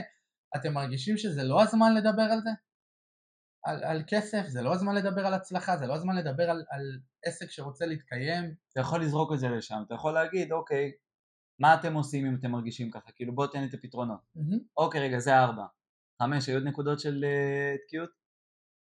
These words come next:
Speaker 2: אה, הנה, הנה, משהו של, אה, תקיעות, נגיד, אה, משהו שאני העליתי, נגיד, בתוך השיחה, שלפעמים אני מחפש איך לסגור את הפוסט.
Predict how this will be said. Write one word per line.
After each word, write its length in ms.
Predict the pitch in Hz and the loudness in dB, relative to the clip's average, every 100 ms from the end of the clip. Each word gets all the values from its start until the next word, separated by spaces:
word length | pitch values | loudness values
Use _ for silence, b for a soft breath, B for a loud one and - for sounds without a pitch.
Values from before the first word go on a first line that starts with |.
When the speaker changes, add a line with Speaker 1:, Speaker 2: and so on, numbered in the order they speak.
| _ _ _ | _ _ _
Speaker 2:
אה, 140 | 170 143 | 8 10
הנה, 220 | 143 151 | 8 6
הנה, 160 | 147 139 | 6 6
משהו 280 | 139 131 | 2 2
של, 300 | 135 139 120 | 4 4 4
אה, 220 | 117 117 113 | 2 0 -2
תקיעות, 260 | - 127 | -4 -6
נגיד, 180 | 123 117 113 | -4 -6 -2
אה, 140 | 113 | -2
משהו 180 | 123 - | -2 -6
שאני 180 | 120 123 | -8 -6
העליתי, 240 | 120 117 | -8 -10
נגיד, 160 | 120 113 | -10 -10
בתוך 180 | 127 - | -10 -12
השיחה, 400 | - 120 160 185 | -12 2 2 2
שלפעמים 420 | - 120 - 131 | -2 -6 -4 -2
אני 80 | 143 | -2
מחפש 400 | 127 - 147 143 | -4 -4 -4 -2
איך 120 | 147 | -4
לסגור 300 | 131 127 131 | -6 0 0
את 60 | 127 | 0
הפוסט. 400 | 117 104 - - | -8 -10 -12 -20